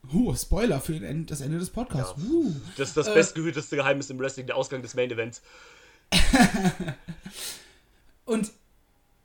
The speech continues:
Speaker 1: die sind halt, haben halt ein kleineres Ego, was das angeht, weil sie wissen, wir haben so eine lange Geschichte mit Hangman erzählt, wir haben ihn jetzt endgültig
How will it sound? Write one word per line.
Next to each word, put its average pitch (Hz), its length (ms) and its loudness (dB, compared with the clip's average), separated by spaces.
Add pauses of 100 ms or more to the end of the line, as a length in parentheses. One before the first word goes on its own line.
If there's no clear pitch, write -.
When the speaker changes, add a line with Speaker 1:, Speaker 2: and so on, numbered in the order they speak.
(380)
Speaker 1:
die 277 340 0 (540)
sind 240 380 -4
halt, 226 120 -6
haben 226 120 -6
halt 214 180 -6
ein 214 140 -8
kleineres 233 520 -2
Ego, 302 340 -4
was 202 160 -2
das 185 160 -6
angeht, 190 200 -4
weil 202 120 -2
sie 190 160 -4
wissen, 277 260 0 (1200)
wir 185 160 -4
haben 202 160 0
so 233 100 -2
eine 320 140 -2
lange 277 320 -2
Geschichte 262 340 -4
mit 214 160 -4
Hangman 240 260 -4
erzählt, 185 420 -6 (340)
wir 190 160 -2
haben 254 140 2
ihn 247 80 2
jetzt - 360 -6
endgültig 214 840 -2